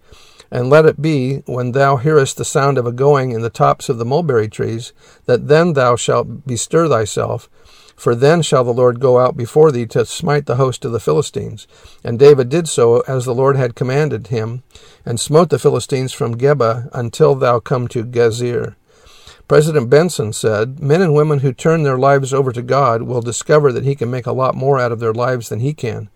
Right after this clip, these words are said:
than they can. He will deepen their joys, expand their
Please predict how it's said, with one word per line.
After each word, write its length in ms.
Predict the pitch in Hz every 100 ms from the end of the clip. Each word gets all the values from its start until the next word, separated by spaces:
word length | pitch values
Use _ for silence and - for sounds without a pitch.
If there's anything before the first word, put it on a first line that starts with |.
| _ _ _ _ _ -
than 180 | 131
they 180 | 120 143
can. 360 | 156 113 95 - _ - -
He 140 | - 147
will 140 | 135
deepen 340 | 123 165 160 135
their 160 | 120
joys, 480 | 117 147 147 123 123
expand 500 | 127 - 143 147 147
their 300 | 139 127 123